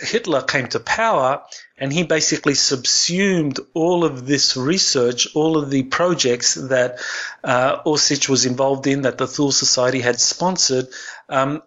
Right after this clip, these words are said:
into the program of the, uh, the Third Reich, um, trying to militarize this so that, uh, they could win the war or, or basically use it for, uh, war preparations.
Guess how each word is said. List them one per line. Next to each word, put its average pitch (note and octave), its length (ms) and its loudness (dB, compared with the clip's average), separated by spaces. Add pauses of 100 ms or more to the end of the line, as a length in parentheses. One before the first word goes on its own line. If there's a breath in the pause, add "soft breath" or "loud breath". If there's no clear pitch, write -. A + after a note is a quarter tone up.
into D3 680 0
the C3 120 0
program C3 880 0 (120)
of B2 480 0
the, A#2+ 500 0
uh, B2 200 2
the B2 160 0
Third B2 360 0
Reich, C3 460 0 (420 loud breath)
um, B2+ 220 0
trying D#3 260 2
to B2+ 60 0
militarize C3 720 0
this - 360 0 (220 loud breath)
so C3+ 240 2
that, C3 260 -2
uh, C3 140 2
they C3 180 0
could B2+ 240 -4
win C3+ 500 0
the A#2+ 140 -2
war B2 560 0
or, B2 380 2 (100)
or - 140 2
basically B2+ 500 0
use D3+ 320 2
it A#2 260 -2
for, A#2 440 2 (500 loud breath)
uh, B2 180 4
war D3 200 2
preparations. B2 920 0